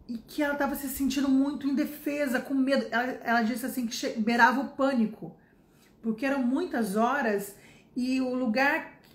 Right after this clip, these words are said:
que dizem que ela ficava esperando não era próximo ao, ao embarque novamente.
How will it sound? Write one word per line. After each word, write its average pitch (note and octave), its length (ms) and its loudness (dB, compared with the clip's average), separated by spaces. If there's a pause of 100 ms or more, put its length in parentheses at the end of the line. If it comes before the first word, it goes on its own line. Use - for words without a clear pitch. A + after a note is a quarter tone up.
(260)
que C4 80 0
dizem A3 500 -4
que - 80 -12
ela A3 120 2
ficava A3+ 360 0
esperando B3+ 640 2
não A#3+ 200 0
era D4+ 200 2
próximo C4 840 2
ao, G#3+ 280 -2
ao A3 360 4
embarque B3 640 2
novamente. G3 840 -2